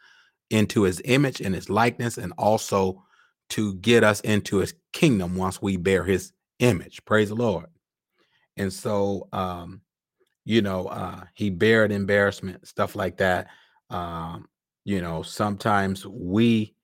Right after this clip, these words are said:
uh, will say we are loyal to God until, uh, pressure come or until suffering come. We will say, uh, "I'm, I'm a good Christian. I'm a believer in Christ."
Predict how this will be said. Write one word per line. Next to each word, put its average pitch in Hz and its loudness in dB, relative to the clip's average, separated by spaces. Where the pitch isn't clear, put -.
uh, 98 -4
will 98 0
say 113 4
we 104 2
are 85 -2
loyal 98 4
to - -4
God 85 2
until, 85 0
uh, 80 -4
pressure 117 2
come 80 -4
or 82 -6
until 82 -4
suffering 90 0
come. 76 -6
We 101 -2
will 95 -4
say, 87 0
uh, 82 -8
"I'm, 101 2
I'm 95 4
a 92 2
good 92 0
Christian. 101 0
I'm 82 -4
a 87 -2
believer 92 2
in 82 -6
Christ." 82 -2